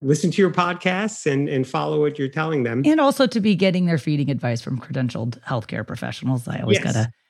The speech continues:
Speaker 2: put that plug in there as well, because there is so much misinformation out there, especially on social media. And a lot of, you know, we've talked a lot too about the influence of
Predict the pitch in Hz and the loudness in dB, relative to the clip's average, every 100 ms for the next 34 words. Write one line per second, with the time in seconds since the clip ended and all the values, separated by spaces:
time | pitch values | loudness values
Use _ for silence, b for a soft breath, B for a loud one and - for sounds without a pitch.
0 | _ 202 180 190 170 160 156 151 147 147 | _ 0 4 2 2 0 2 2 2 2
1 | 151 165 220 214 247 - 202 160 135 135 | 2 2 2 4 2 2 2 2 0 -2
2 | 135 143 135 - 139 143 139 127 - _ | -2 0 -2 0 -2 0 0 -2 -4 _
3 | _ 165 170 147 165 147 139 139 131 131 | _ 0 0 0 0 0 0 0 0 -2
4 | 135 151 160 208 262 294 302 240 _ _ | -2 0 2 4 4 4 2 0 _ _
5 | - 160 151 156 - 143 147 139 - 147 | -2 0 0 -2 -2 -2 -2 -4 -2 -4
6 | 123 139 139 143 - _ _ 226 220 190 | -2 -2 -2 -2 -6 _ _ 4 4 4
7 | 175 165 147 151 147 147 | 2 2 2 2 0 -4